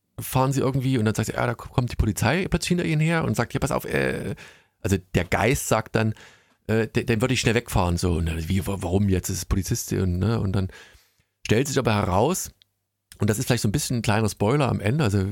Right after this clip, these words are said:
wer jetzt hier nicht gespoilt werden will, der muss ein bisschen vorspulen, ähm, blablabla, vorspulen, und da stellt sich heraus, dass das auch ein, ein, ein Untoter ist, aber eigentlich, und sie, der, dieser, dieser Geist stellt das nachher so dar, dass der Polizist, der eigentlich böse ist in dem Moment, ne, die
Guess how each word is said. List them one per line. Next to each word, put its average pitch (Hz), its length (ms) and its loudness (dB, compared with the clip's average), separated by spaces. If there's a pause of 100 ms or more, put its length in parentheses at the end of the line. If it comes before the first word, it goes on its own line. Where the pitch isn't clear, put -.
(160)
wer 107 260 2
jetzt 101 240 0
hier 113 200 -2
nicht 107 120 -2
gespoilt - 380 -6
werden 120 100 0
will, 117 140 0
der - 0 - (180)
muss 104 100 -6 (200)
ein 156 240 -2
bisschen - 340 -4
vorspulen, 143 800 -2 (440)
ähm, 117 600 2 (260)
blablabla, 110 500 0 (120)
vorspulen, 175 400 -2 (440)
und 135 320 0 (400)
da 117 100 4
stellt 143 180 2
sich 165 80 -2
heraus, 120 400 2
dass - 180 0
das - 300 -2 (420)
auch 143 240 4 (160)
ein, 110 220 0
ein, 107 180 0
ein 104 160 0
Untoter 104 560 0
ist, 90 160 -4
aber 101 200 0
eigentlich, 131 400 0
und - 160 -2
sie, 147 180 -2
der, 113 200 -2
dieser, 104 460 0
dieser 98 220 -2
Geist 117 460 -2
stellt 123 380 0
das 120 140 -4
nachher 110 260 0
so 123 240 0
dar, 135 480 0
dass - 360 -4
der 107 100 0
Polizist, 110 480 -2
der 101 80 2
eigentlich 95 240 -6
böse 175 260 0
ist - 140 -6
in - 100 -4
dem 98 160 0
Moment, 113 320 0
ne, 107 180 0
die 104 200 -2